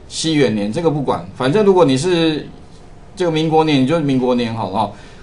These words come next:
那接下来的话呢，游标就放在这个范围之间哦，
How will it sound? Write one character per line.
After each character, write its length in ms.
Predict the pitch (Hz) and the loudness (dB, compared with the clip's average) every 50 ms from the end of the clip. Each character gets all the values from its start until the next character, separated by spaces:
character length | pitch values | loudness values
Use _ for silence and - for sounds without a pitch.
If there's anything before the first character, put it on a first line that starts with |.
| - - | -14 -8
那 100 | - 233 | -6 -4
接 180 | 226 - 262 262 | -2 -2 -2 0
下 160 | 247 262 240 | 2 2 2
来 140 | 196 160 147 | 4 4 4
的 80 | 160 | 4
话 180 | 165 202 185 165 | 4 4 4 4
呢， 300 | 151 147 143 143 143 143 143 - - - - - - - | 4 2 2 2 0 -2 -4 -12 -18 -20 -20 -18 -8 0
游 180 | 143 156 175 | 2 2 4
标 220 | 180 202 202 196 202 | 4 4 4 4 4
就 100 | 202 208 | 4 4
放 180 | 202 202 185 185 | 4 2 2 0
在 100 | 180 165 | 0 0
这 100 | 175 165 | 0 0
个 80 | 160 | 0
范 240 | 147 156 175 151 127 | 2 2 2 2 2
围 160 | 123 120 123 | 0 0 -2
之 240 | 120 123 135 139 127 | -2 -4 -4 -4 -4
间 340 | 127 - 135 127 120 120 117 | -2 0 2 2 2 2 0
哦， 180 | 113 101 95 | -2 -2 -4